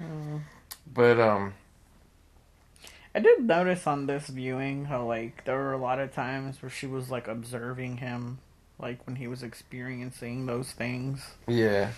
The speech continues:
Speaker 1: Like, one of the times when he was, like, looking for the aspirin and all that, like, she was just watching him. And then that time, too, like, when he fell down, she was just watching him.
Speaker 2: Yeah. And here the cops have found his car out in the woods.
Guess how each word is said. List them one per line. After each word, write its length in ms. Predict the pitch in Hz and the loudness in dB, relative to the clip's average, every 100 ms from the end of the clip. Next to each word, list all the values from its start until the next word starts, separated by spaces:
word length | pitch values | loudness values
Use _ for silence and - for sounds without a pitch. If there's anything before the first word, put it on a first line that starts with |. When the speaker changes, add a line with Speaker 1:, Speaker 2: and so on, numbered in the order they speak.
| - - 143 | -12 -2 2
Speaker 1:
Like, 200 | 131 - | 2 2
one 140 | 131 | 2
of 80 | 127 | 2
the 100 | 127 | 0
times 440 | 127 127 131 131 | 2 2 2 -2
when 80 | 127 | -4
he 100 | 131 | -4
was, 180 | 120 127 | -4 -2
like, 220 | 110 - | -4 -4
looking 320 | 123 - 127 | -4 -4 -6
for 160 | 120 127 | -4 -2
the 80 | 117 | 0
aspirin 560 | 117 123 - - 131 | 0 -2 -4 -4 -2
and 140 | 123 120 | -2 -2
all 180 | 123 | -2
that, 380 | 120 117 117 120 | 0 2 2 2
like, 140 | 117 117 | -2 -4
she 180 | - | -2
was 160 | 123 123 | -2 -2
just 200 | 123 - | -6 -6
watching 460 | - 117 - 127 123 | -4 -2 -2 -4 -2
him. 380 | 127 131 131 127 - - - - - - - - - | -2 -2 -2 -6 -12 -20 -20 -20 -20 -20 -20 -18 -8
And 100 | 131 | -6
then 180 | 127 123 | -4 -4
that 200 | 110 - | -6 -6
time, 260 | 135 123 131 | -6 -6 -6
too, 240 | - 120 120 | -6 -6 -4
like, 240 | 123 127 - | -6 -8 -8
when 100 | 123 | -8
he 60 | |
fell 240 | 131 120 123 | -4 -4 -4
down, 380 | 113 113 117 | -6 -6 -6
she 120 | 131 - | -8 -8
was 200 | 127 - | -10 -12
just 200 | 135 - | -12 -10
watching 440 | 120 120 147 147 | -10 -8 -6 -4
him. 200 | 156 156 - - - - - 190 | -2 -4 -6 -12 -18 -20 -2 2
Speaker 2:
Yeah. 300 | 120 90 92 - - - - - - - - - - - - - - - - - | 4 2 -4 -8 -20 -20 -20 -20 -20 -20 -20 -20 -20 -20 -20 -20 -18 -18 -18 -6
And 100 | 113 | 0
here 160 | 123 117 | 8 8
the 140 | 117 | 8
cops 380 | - 110 107 - | 4 6 6 2
have 120 | 107 | -2
found 280 | - 107 104 | 2 2 2
his 120 | 101 | -2
car 300 | - 110 104 | 4 8 10
out 220 | 107 107 - | 10 6 4
in 60 | |
the 100 | 107 | 0
woods. 560 | 104 107 107 104 - | 2 2 0 -2 -6